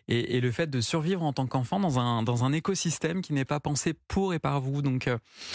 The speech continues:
c'est, euh, c'est, c'était important pour nous de leur donner ce guide de survie, euh, pour supporter les parents quand même deux mois, euh, à, à plein temps, euh,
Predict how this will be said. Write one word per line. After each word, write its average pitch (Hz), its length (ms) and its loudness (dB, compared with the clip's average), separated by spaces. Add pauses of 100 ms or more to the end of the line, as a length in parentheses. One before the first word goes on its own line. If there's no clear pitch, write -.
(220)
c'est, 123 280 0
euh, 117 200 2
c'est, 117 260 0
c'était 123 280 -2
important 127 380 -2
pour 139 120 -2
nous 135 80 2
de 135 60 0
leur 123 100 0
donner 120 220 2
ce 120 120 -2
guide 123 200 0
de 127 80 2
survie, 120 500 0
euh, 113 120 0
pour 107 180 -6
supporter 117 320 0
les 131 80 2
parents 120 180 0
quand 139 100 0
même 117 180 2
deux 127 140 2
mois, 139 280 -2 (140)
euh, - 240 0
à, - 200 -2 (160)
à 123 80 0
plein 120 200 0
temps, 135 340 0
euh, 110 40 0